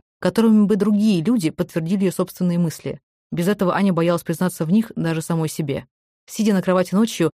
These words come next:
она раз за разом прокручивала в голове всё, что с ней случилось, пока не почувствовала, что её мутит от однообразных размышлений, которые никуда не ведут. Завтрак стал для Ани настоящим облегчением, и она почти вбежала по ступенькам в столовую. Даже назойливый баландёр Сергей казался ей сейчас приятнее,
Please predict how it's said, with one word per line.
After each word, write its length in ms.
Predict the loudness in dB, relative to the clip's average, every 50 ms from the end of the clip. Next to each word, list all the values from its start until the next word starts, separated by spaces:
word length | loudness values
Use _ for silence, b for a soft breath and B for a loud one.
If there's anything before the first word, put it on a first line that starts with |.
| _ _ _
она 280 | 0 2 4 4 4
раз 180 | 4 2 0 0
за 140 | 0 2 2
разом 260 | 2 2 2 2 0
прокручивала 520 | 0 0 -2 -2 -2 -4 -4 -4 -2 -2
в 40 | 0
голове 380 | 0 0 0 0 0 0 0 -2
всё, 240 | -2 -2 -2 0 0
что 140 | 0 -2
с 80 | -2 -2
ней 60 | -2
случилось, 520 | -2 -2 -4 -2 -2 0 0 0 -2 -6 -12 _ _ _ _
пока 220 | -8 -4 -2 0 0
не 80 | 0
почувствовала, 640 | 2 0 0 0 -2 -4 -2 -2 -2 0 0 0 -2 _ _ _ _
что 200 | -16 -4 0 2
её 200 | 2 4 4 4
мутит 360 | 4 2 2 0 -2 -4 -4 -4
от 140 | -6 -4 -4
однообразных 600 | -4 -2 -2 -2 0 0 0 0 0 -2 -4 -4
размышлений, 680 | -4 -4 -2 -4 -4 -2 0 2 2 2 0 -2 -6 _ _ _
которые 340 | -4 -2 0 0 0 2 2
никуда 280 | 0 0 0 0 0 0
не 100 | 0 0
ведут. 320 | -2 -4 -4 -6 -10 -14 _ _ _ _ _ _ _ _ _ _ _ -6
Завтрак 380 | -2 0 0 0 0 -2 -2 0
стал 180 | 0 0 2
для 160 | 2 4 4 4
Ани 140 | 6 6
настоящим 540 | 4 4 2 2 2 2 2 2 0 0 2
облегчением, 580 | 2 2 0 -2 -2 -2 -2 0 0 -2 -4 -6 _ _ _ -2
и 80 | 0
она 160 | 2 2 2 2
почти 280 | 0 0 -2 -2 -2
вбежала 400 | 0 0 2 2 2 2 2 0
по 100 | -2 -4
ступенькам 400 | -8 -6 -2 0 0 0 0 -2
в 40 | -4
столовую. 520 | -2 -2 0 0 0 -2 -2 -6 -8 -8 _ _ _ _ _ _ _ _ _ _ _ -4
Даже 300 | 0 0 2 2 4 2
назойливый 420 | 2 4 2 2 2 2 2 2
баландёр 400 | 2 0 0 2 2 0 0 0
Сергей 320 | -2 -6 -4 -2 -2 -2
казался 420 | 0 0 0 0 0 0 0 -2 -2
ей 100 | -2 0
сейчас 300 | -2 -2 -2 -2 -4 -2
приятнее, 600 | -2 -4 -2 0 0 -2 -2 -2 -2 -2 -2